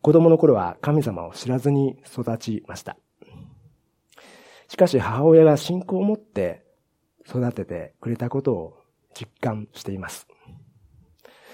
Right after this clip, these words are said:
とても愛情を持って育ててく-、育ててくれました。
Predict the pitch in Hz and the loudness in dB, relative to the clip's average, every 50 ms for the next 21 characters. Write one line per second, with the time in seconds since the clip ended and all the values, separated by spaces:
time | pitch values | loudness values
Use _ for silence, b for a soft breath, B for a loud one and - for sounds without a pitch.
0 | B B B - 147 147 165 165 160 147 151 160 156 151 165 156 156 156 160 156 | B B B -4 2 4 6 6 6 6 6 6 6 6 6 6 6 4 2 2
1 | 156 104 87 80 - - 120 120 113 - 92 87 80 - - - _ _ _ _ | 0 -4 -4 -4 -6 -6 -6 -6 -6 -6 -10 -12 -12 -14 -18 -20 _ _ _ _
2 | - - 135 135 135 123 - 90 85 82 - - 98 90 92 101 - - - - | -8 -4 -2 -2 -2 -2 -4 -10 -12 -14 -12 -12 -14 -12 -12 -16 -16 -16 -16 -18
3 | - | -18